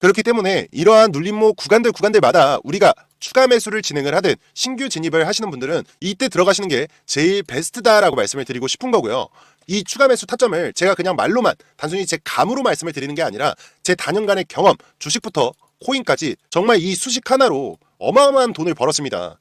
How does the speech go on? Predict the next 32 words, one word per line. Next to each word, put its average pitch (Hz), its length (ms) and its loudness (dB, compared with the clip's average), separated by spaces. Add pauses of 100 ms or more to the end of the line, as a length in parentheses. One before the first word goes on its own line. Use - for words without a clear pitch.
(220)
원래는 220 500 4
이러한 208 360 4
지표 - 220 -4
수식 - 220 -6
자체가 143 580 0
저만의 175 360 -2
무기거든요. 120 760 -4
그래서 160 280 -2
공개를 175 420 -2
안 127 160 0
해드리는데 175 640 -4 (260)
우리 170 320 0 (140)
시청자분들이나 185 720 -2
구독자분들이 156 800 -4
제라 175 220 0
채널을 175 380 0
시청해주시고 170 760 -6 (160)
또 175 180 0
좋아요도 180 380 2
많이 143 240 -4
눌러주셔서 135 760 -4
제가 143 300 0
이번에 160 320 0 (100)
해당 196 300 2
수식 220 260 -4
기반으로 143 540 0 (180)
매수와 131 380 0
매도 156 200 -2
타점을 156 320 -4
안내드릴 131 440 -2
예정입니다. 110 580 -2
그래서 170 320 4